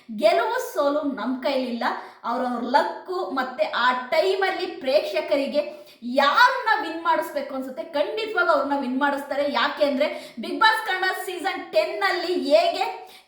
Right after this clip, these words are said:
ಕಾರ್ತಿಕ್ ಅವ್ರು ವಿನ್ ಆದ್ರು ನೋಡಿ, ಅಂದ್ರೆ ಒಂದೇ ಒಂದು ವೀಕ್ ಅಲ್ಲಿ ಪ್ರೇಕ್ಷಕರ ಮನಸ್ಸು ಬದಲಾಗಿ ಓಟುಗಳು ಎಕ್ಸ್‌ಟ್ರೀಮ್ ಲೆವೆಲಿಗೆ ಹೋಯ್ತು. ಅಂದ್ರೆ ಕಾರ್ತಿಕ್ ಮಹೇಶ್ ಅವರಿಗೆ ಎಕ್ಸ್‌ಟ್ರೀಮ್ ಲೆವೆಲಿಗೆ ಹೋಗಿ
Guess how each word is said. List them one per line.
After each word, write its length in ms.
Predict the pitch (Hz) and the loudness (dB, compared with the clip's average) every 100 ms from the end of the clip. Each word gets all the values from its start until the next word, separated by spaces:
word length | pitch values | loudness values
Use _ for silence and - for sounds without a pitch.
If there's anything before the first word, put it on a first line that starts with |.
| _ | _
ಕಾರ್ತಿಕ್ 520 | - 339 466 - 523 - | 2 6 6 4 0 2
ಅವ್ರು 260 | - 339 | 0 -2
ವಿನ್ 100 | 330 | 0
ಆದ್ರು 240 | 339 294 285 | 2 2 2
ನೋಡಿ, 260 | 277 254 | 0 -2
ಅಂದ್ರೆ 480 | 285 349 494 359 233 | -4 -2 -4 -4 0
ಒಂದೇ 540 | 302 - 440 508 494 | 0 0 0 0 2
ಒಂದು 240 | 427 370 294 | 0 0 -2
ವೀಕ್ 520 | 240 233 403 508 480 | -4 -2 2 2 4
ಅಲ್ಲಿ 280 | 403 285 294 403 427 - _ _ | 4 4 -2 -6 -12 -18 _ _
ಪ್ರೇಕ್ಷಕರ 640 | 370 359 - - 403 - 349 | -6 -4 -4 -4 -4 0 2
ಮನಸ್ಸು 640 | 302 247 269 311 403 427 370 | 2 0 0 2 2 0 2
ಬದಲಾಗಿ 760 | 294 285 285 277 262 277 226 | 2 2 2 2 0 -4 -4
ಓಟುಗಳು 760 | 254 320 - 254 285 254 302 - - _ 214 226 - _ _ | 2 2 2 -2 -2 -2 -4 -8 -18 _ -16 -14 -16 _ _
ಎಕ್ಸ್‌ಟ್ರೀಮ್ 800 | 262 - - - - 440 466 494 | -10 -8 -8 -10 -8 -4 0 2
ಲೆವೆಲಿಗೆ 360 | 415 370 359 311 | 2 2 2 0
ಹೋಯ್ತು. 480 | 269 240 214 - - | -2 -2 -8 -14 -12
ಅಂದ್ರೆ 480 | 247 277 - - - | -6 -4 -4 -8 -8
ಕಾರ್ತಿಕ್ 440 | 269 269 277 359 262 | -2 -2 -2 -6 -4
ಮಹೇಶ್ 300 | 247 240 240 | -6 -6 -8
ಅವರಿಗೆ 520 | 226 226 311 - - | -6 -6 -6 -10 -16
ಎಕ್ಸ್‌ಟ್ರೀಮ್ 680 | 262 285 - - 370 466 453 | -4 -4 -4 -8 -4 -2 0
ಲೆವೆಲಿಗೆ 440 | 381 349 339 294 294 | 0 0 0 2 4
ಹೋಗಿ 420 | 285 - - | 4 0 -4